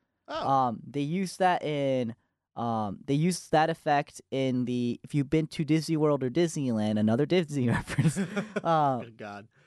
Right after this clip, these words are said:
Speaker 2: uh, the Haunted Mansion. Have you,
Speaker 1: Really? They
Speaker 2: the
Speaker 1: use that
Speaker 2: big
Speaker 1: type of
Speaker 2: hall,
Speaker 1: tech
Speaker 2: the
Speaker 1: then?
Speaker 2: big hall scene.
Speaker 1: Oh.
Speaker 2: The big hall scene where there's, like,
Speaker 1: Yeah,
Speaker 2: dinner
Speaker 1: I kinda
Speaker 2: going on and everything. Um, and, you know, all the ghosts are eating dinner and in the big dining hall.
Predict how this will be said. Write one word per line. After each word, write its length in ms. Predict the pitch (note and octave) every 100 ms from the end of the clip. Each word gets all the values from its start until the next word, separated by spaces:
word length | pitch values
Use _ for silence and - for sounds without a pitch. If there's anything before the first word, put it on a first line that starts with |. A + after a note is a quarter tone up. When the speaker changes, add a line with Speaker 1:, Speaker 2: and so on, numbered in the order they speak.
| _ C#3+
Speaker 2:
uh, 60 |
the 120 | D#3
Haunted 420 | D#3+ G3+ A3 F#3+ -
Mansion. 520 | D3 D#3+ D#3+ - E2 _ _ _ _ _ _ _ _ _ _ _ _ -
Have 80 | -
you, 60 | F#4
Speaker 1:
Really? 120 | A#2
They 120 | A#2+
Speaker 2:
the 80 | D#3+
Speaker 1:
use 120 | E3+
that 60 | F#3+
Speaker 2:
big 180 | G#3 A3+
Speaker 1:
type 80 | C3
of 60 |
Speaker 2:
hall, 280 | G#3 F3+ A2+
Speaker 1:
tech 100 | G2+
Speaker 2:
the 60 | B2
Speaker 1:
then? 140 | G2+
Speaker 2:
big 260 | F#3+ A3+ -
hall 340 | - F3 F#3+
scene. 460 | - - G#3+ A3 A#3 _ _ _ _ _ _ _ _ _
Speaker 1:
Oh. 260 | D#3+ G3 F#3+
Speaker 2:
The 80 | F3+
big 280 | - G#3 A3
hall 300 | - E3+ F3
scene 320 | - G#3 G#3
where 100 | F#3
there's, 160 | E3 D#3
like, 120 | D3+
Speaker 1:
Yeah, 180 | D#3 D3
Speaker 2:
dinner 200 | D#3+ F#3
Speaker 1:
I 60 |
kinda 80 | F3+ F#3+
Speaker 2:
going 160 | F#3+
on 160 | F#3+ F#3+
and 100 | F#3+
everything. 480 | F#3 F#3+ - G3 G3 - _ _ -
Um, 420 | D3 C3+ A2+ - _ _ _ _ _ _
and, 300 | D3 C#3 -
you 60 | C3+
know, 180 | G#2 - _ _
all 140 | B2 D3
the 80 | C#3+
ghosts 340 | C#3 D3 -
are 40 | C#3+
eating 200 | C#3 A#2+
dinner 340 | B2+ C3+ C3+
and 160 | B2+ B2
in 140 | A#2+
the 80 | A2
big 220 | C3+ A#2+
dining 300 | A#2 A#2+ C3
hall. 260 | C#3+ C#3+